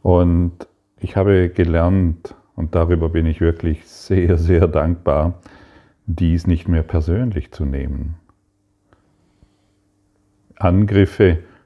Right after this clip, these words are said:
die ich erfahre, nicht mehr als etwas Persönliches zu betrachten, sondern, ah ja, okay.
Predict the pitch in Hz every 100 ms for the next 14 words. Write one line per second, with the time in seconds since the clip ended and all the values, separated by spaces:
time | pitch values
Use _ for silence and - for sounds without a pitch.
0 | _ 101 95 95 95 90 90 85 90 92
1 | 90 80 - _ 101 95 - 92 87 87
2 | - 85 85 82 82 - - - _ _
3 | _ _ _ _ _ - 98 - 90 -
4 | - 85 - 92 135 120 78 76 - 85
5 | 76 78 78 76 - 90 85 82 87 82
6 | 82 80 85 95 92 76 76 76 - 71
7 | 65 -